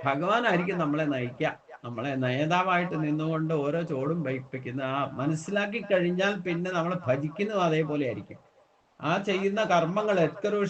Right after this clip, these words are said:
യശനാശി എന്ത് ചെയ്താലും ഭഗവാൻ തർപ്പണമായിട്ട് ചെയ്തുകൊണ്ട് കഴിഞ്ഞാൽ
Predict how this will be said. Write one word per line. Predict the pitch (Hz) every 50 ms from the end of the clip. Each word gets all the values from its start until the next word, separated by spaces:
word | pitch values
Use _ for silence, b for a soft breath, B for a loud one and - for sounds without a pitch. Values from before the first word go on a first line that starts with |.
| - 170
യശനാശി | 160 139 127 - - 190 185 202 202 202 - - 156
എന്ത് | 123 131 139 147 170 190 180
ചെയ്താലും | 202 208 202 196 190 175 196 196 196 196 196
ഭഗവാൻ | 170 165 165 170 180 175 180 190 175 165 -
തർപ്പണമായിട്ട് | 165 147 - - 165 175 180 175 170 175 170 170 170 170 170
ചെയ്തുകൊണ്ട് | 156 160 147 147 147 165 165 170 165 160
കഴിഞ്ഞാൽ | 156 151 147 147 151 151 147 -